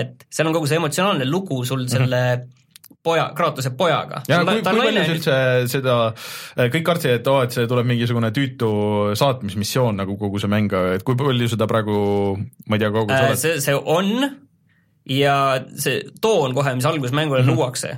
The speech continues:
Speaker 1: koos selle pojaga, on üs-, üsna selline tume ikka,
Speaker 2: Mhm.
Speaker 1: selgelt selline rusuv ja tume ja sa näed, et sulle nagu tundub, et see Kratos on,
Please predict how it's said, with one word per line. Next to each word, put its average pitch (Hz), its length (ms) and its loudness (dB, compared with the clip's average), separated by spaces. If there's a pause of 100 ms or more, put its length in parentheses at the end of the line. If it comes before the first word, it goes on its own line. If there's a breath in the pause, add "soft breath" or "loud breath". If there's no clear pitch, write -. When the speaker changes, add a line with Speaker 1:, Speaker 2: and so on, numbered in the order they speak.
(100)
Speaker 1:
koos 127 320 -2
selle 127 200 -4
pojaga, 123 440 2
on 131 80 0
üs-, 175 120 -4
üsna 147 380 0
selline 123 280 -2
tume 131 300 -2 (160)
ikka, - 160 -12
Speaker 2:
Mhm. 110 140 -2
Speaker 1:
selgelt 139 520 0
selline 120 380 -4 (360)
rusuv 139 440 -2
ja 113 80 -8
tume 135 600 -2
ja - 80 -8
sa 139 100 -2
näed, 143 180 0
et 127 160 -6 (640 loud breath)
sulle 156 200 -2
nagu 160 100 2
tundub, 165 280 0
et 120 100 -8
see - 100 -6
Kratos 156 320 0
on, 123 120 -6